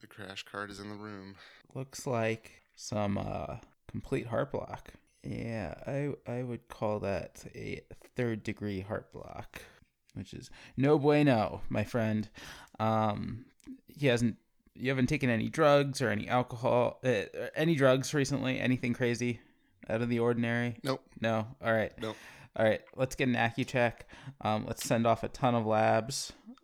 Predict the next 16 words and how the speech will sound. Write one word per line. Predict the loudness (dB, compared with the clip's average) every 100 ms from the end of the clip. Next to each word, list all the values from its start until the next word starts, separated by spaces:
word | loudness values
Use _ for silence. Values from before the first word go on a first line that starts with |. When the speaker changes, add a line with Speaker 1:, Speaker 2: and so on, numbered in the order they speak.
| -2
Speaker 2:
Um, | 0 0 -2 -2 -6 -8 _ _ _ _ _ _ -20 -20 _ -18 -12
let's | -6 -4 -4 -6
do | -4 -2 -2
a | -2 -2 -2 -4 -8 -20 -20 _ -12
C | -4 -2
B | -2
C, | -2 0 0 0 -4 -6 -6
a | -4 -4 -4 -6 -10 -18 -10
Chem | -4 0 0
seven | 2 0 2 -2 -4 -8 -14 -20 -20 -20 -10
with | -8
a | -4
mag | -2 0 2 0 -2
and | -6
a |
phos. | -6 0 4 4 2 -4 -10